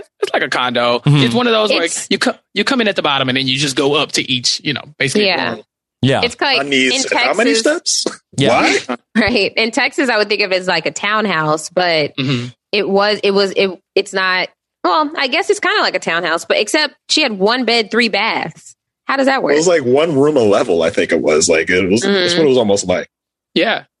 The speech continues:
Speaker 2: Mm-hmm.
Speaker 1: That's
Speaker 3: So it's
Speaker 1: how it
Speaker 3: like the
Speaker 1: felt.
Speaker 3: first floor gets a bathroom, the second floor with the living gets a bathroom, and then the third
Speaker 4: Mm-hmm.
Speaker 3: floor with her bedroom. Okay.
Speaker 2: Yeah.
Speaker 1: Yeah.
Speaker 2: I thought this would have been a good quarantine house because I feel like you would have gone up and down the stairs a lot. I feel like that, you know, you,
Speaker 3: Mm-hmm.
Speaker 2: it keeps you active.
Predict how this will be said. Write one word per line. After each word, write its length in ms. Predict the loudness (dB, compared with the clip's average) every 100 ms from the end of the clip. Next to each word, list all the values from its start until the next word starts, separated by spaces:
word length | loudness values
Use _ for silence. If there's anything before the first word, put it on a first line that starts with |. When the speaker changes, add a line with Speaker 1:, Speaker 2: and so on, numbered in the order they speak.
| 0
Speaker 2:
Mm-hmm. 180 | 2 4
Speaker 1:
That's 60 | 2
Speaker 3:
So 60 |
it's 80 | 2
Speaker 1:
how 40 | 0
it 40 |
Speaker 3:
like 120 | 0
the 60 | -2
Speaker 1:
felt. 120 | -2
Speaker 3:
first 260 | 0 0 0
floor 200 | 0 2
gets 160 | 2 0
a 40 |
bathroom, 720 | -2 -2 -2 2 4 4 2
the 80 | 0
second 300 | -2 -2 -2
floor 280 | 0 2 2
with 160 | 0 0
the 80 | -2
living 640 | 0 0 2 2 2 0 0
gets 160 | -2
a 40 | -2
bathroom, 600 | -2 -2 -2 0 0 2
and 80 | 2
then 140 | 0
the 80 | 0
third 220 | 0 -2
Speaker 4:
Mm-hmm. 60 | 0
Speaker 3:
floor 160 | 0
with 120 | 2 0
her 120 | 0
bedroom. 380 | 2 0 0 -2
Okay. 240 | -2 -4 -4 -4
Speaker 2:
Yeah. 160 | -4 -4 -6 _ -4
Speaker 1:
Yeah. 180 | 0 0
Speaker 2:
I 60 |
thought 220 | 0 0 0
this 160 | 0
would 100 | 0
have 80 | -2
been 100 | -2
a 60 | -2
good 220 | -2 -4
quarantine 580 | 0 0 0 -2 0 0
house 380 | 0 -2 -6 -8
because 240 | -4 0
I 80 | 0
feel 160 | 2
like 160 | 0 0
you 80 | 0
would 140 | 0
have 100 | 0
gone 260 | 0 0 0
up 140 | -2
and 80 | -2
down 220 | 0 0 0
the 60 |
stairs 480 | -2 0 0 2 0
a 80 | -2
lot. 220 | -2 -2
I 80 | -4
feel 160 | 0
like 160 | -2 -2
that, 260 | -2 -2 -2
you 140 | -2 2
know, 80 |
you, 220 | 2 2 2
Speaker 3:
Mm-hmm. 80 | 2
Speaker 2:
it 160 | 0
keeps 200 | -2 -4
you 80 | 0
active. 520 | -2 -2 -6 -8 -8